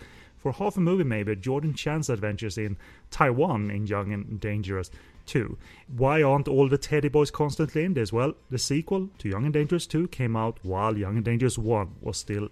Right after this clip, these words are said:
in the theaters. So that's a discussion point, uh, and, uh, we can put forth some theories, or maybe my guest here, my co-host, knows something in terms of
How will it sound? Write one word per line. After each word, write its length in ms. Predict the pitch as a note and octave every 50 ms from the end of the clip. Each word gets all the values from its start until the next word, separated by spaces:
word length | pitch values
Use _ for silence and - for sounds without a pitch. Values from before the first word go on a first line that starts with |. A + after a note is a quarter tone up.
| - -
in 160 | C#3+ B2 A#2
the 100 | G#2 G2
theaters. 720 | F2+ - - - A2+ F2+ E2+ - - - - - - - - - - -
So 300 | - - - G#2+ G2 F#2+
that's 240 | F#2+ G2+ A2 G#2+ -
a 60 | A#2
discussion 460 | F2+ G#2 F#2 - A#2+ G#2 F#2+ - G2+
point, 340 | F#2 - G#2 G2 F#2+ F#2+ F2 - - -
uh, 300 | A2 G2+ G2 G2 G#2+ - -
and, 320 | - G#2+ G#2 G2+ G2 F#2+
uh, 100 | G2 F#2+
we 100 | F#2+ G2
can 140 | G2 - A#2
put 160 | - B2 A2+ - - A2+
forth 300 | - - - B2 G#2+ -
some 140 | - A2 G#2+
theories, 460 | - - B2+ B2 B2 A2+ G2 F2+ F2
or 60 | - G2
maybe 240 | G2 G2+ F#2 G2+
my 140 | G2 G2 G2
guest 300 | F#2+ G#2+ G2 F2+ - -
here, 260 | - A#2+ A2+ G#2 G2 - - - - - - - - -
my 80 | C#3
co-host, 460 | B2 - C3 B2 A2 G#2+ G#2 G2 - - - - - - - - - - - - - _ - - - -
knows 320 | - B2+ A2 A2 G#2+ G2+
something 240 | - A2+ F#2 G#2 F#2+
in 100 | G#2 F#2+
terms 160 | A2+ G2+ F#2
of 240 | G2+ F#2+ D#2+ -